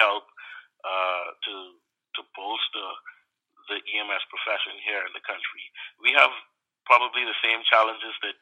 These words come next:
that, that, that you guys have in the United States. We're trying to get E M S recognized as a profession, um, just as the nurse and the doctor and whomever else is. Um, we're in the same fight, um, every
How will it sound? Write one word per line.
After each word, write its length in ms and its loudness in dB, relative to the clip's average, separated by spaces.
that, 180 -4
that, 180 -2
that 240 -4
you 160 -12
guys 240 4
have 240 2
in 80 -10
the 80 -10
United 400 -4
States. 240 -6
We're 160 -12
trying 320 8
to 80 -10
get 320 -4
E 160 -6
M 160 -8
S 120 -2
recognized 720 -4
as 160 -14
a 80 -20
profession, 560 -2
um, 400 -8
just 240 0
as 160 -4
the 120 -6
nurse 300 0
and 160 -6
the 160 -10
doctor 400 -8
and 80 -12
whomever 480 -10
else 320 -4
is. 200 -14
Um, 180 -18
we're 160 -16
in 240 -2
the 80 -8
same 320 -2
fight, 240 -8
um, 240 -10
every 240 0